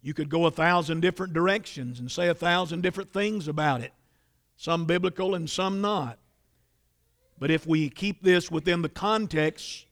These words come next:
which we are committed to do, we know that these verses do apply. They do fit to what has been speak-, what our Lord's been speaking about and what the scribes and Pharisees have been speaking about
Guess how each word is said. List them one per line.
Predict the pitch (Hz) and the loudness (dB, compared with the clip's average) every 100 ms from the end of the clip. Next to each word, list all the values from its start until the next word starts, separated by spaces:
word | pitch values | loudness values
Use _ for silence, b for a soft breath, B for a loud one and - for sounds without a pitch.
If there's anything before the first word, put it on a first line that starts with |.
| _ | _
which | 156 165 - - - | -2 0 -4 -16 -10
we | 143 160 | 0 2
are | 160 | 2
committed | 151 160 165 165 151 | 0 -2 0 0 0
to | |
do, | 147 156 139 139 - _ _ _ _ _ _ _ _ | 0 2 2 0 -2 _ _ _ _ _ _ _ _
we | 139 | -2
know | 160 180 | 2 4
that | 175 180 | 2 2
these | 175 185 131 | 0 0 -2
verses | 170 190 185 156 147 - - _ _ _ _ _ 127 | 4 4 4 -2 -4 -6 -14 _ _ _ _ _ -2
do | 156 170 | 4 4
apply. | - 165 196 165 139 | 4 0 4 4 4
They | 151 151 | 2 2
do | 160 | 2
fit | - - 214 160 - | 2 0 2 2 -2
to | 151 | -2
what | 160 165 | 0 2
has | 156 - | 0 -4
been | - 156 156 135 | -10 -6 -6 -6
speak-, | - - - 220 - 151 | -12 -14 -6 -6 -6 -2
what | 156 | 2
our | 156 151 | 4 4
Lord's | 156 202 208 | 4 4 2
been | 170 170 | 0 -4
speaking | - - 220 240 185 156 | -6 -6 -4 -4 -4 -4
about | 147 143 151 170 b b b b b _ _ _ | -4 0 0 0 b b b b b _ _ _
and | 143 143 | -4 2
what | 180 185 | 2 2
the | 151 | -6
scribes | - 185 185 160 | -2 0 0 0
and | 160 151 | -4 -4
Pharisees | 190 202 208 175 - 139 131 143 | 2 4 4 2 -4 -6 -6 -8
have | 143 151 | -10 -6
been | 151 | -4
speaking | 147 - 170 165 165 156 170 | -4 -4 -2 -2 -4 -6 -8
about | 139 151 151 151 | -4 0 0 0